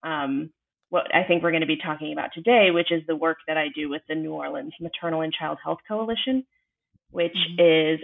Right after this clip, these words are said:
Speaker 1: a group of, um, concerned individuals and researchers and clinicians and community organizations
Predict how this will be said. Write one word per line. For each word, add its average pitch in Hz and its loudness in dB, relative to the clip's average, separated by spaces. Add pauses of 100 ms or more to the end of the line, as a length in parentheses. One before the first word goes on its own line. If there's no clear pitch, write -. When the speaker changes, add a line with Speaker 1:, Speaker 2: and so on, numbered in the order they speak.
Speaker 1:
a 165 -2 (140)
group 165 0 (220)
of, 151 -4 (280)
um, 151 -8 (920)
concerned 233 6
individuals 226 6
and 160 2
researchers 185 4 (220)
and 151 -2 (220)
clinicians 165 4 (560)
and 151 -2
community 180 4
organizations 165 2